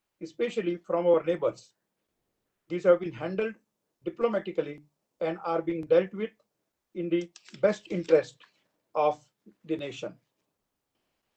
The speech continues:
It is reflected in the strategy and diplomatic skill pursued by Doctor S. Jayashankar in dealing with the issues impacting the interests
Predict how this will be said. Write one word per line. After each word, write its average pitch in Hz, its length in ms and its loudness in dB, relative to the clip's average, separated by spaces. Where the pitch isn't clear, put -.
It 160 100 -4
is 175 140 -4
reflected 226 600 4
in 202 80 -8
the 190 80 -4
strategy 190 540 0
and 208 100 -2
diplomatic 196 540 -6
skill 196 340 -6
pursued 226 480 0
by 202 160 4
Doctor 180 420 -2
S. 196 140 -2
Jayashankar 160 560 0
in 175 160 -8
dealing 208 340 -4
with 190 120 -10
the 175 140 -6
issues 208 440 -10
impacting 190 580 4
the 165 140 4
interests 175 520 0